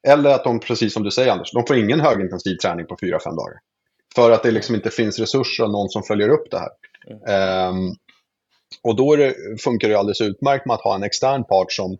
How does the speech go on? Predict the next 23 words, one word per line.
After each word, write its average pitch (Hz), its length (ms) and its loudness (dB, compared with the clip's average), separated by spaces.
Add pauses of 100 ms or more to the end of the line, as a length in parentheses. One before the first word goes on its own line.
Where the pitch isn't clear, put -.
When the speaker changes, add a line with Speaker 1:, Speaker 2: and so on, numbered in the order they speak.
Speaker 1:
som 117 180 -2
kommer 107 220 2
in 139 220 4
och 117 80 2
hjälper 104 240 0
till 180 280 0
med 85 120 -4
det. 92 80 -6
För - 80 -2
alla 123 200 4
klubbar 135 280 0
har 139 160 2
inte 165 140 -4
resurser 92 360 -4
till 92 120 -6
detta. - 280 -8 (500)
Ehm, 98 640 2 (120)
Speaker 2:
Mm. 117 340 0
Speaker 1:
men, 117 380 0
men, - 20 0
eh, 107 300 0 (760)
eh, 98 720 -2 (720)
jag, 135 300 6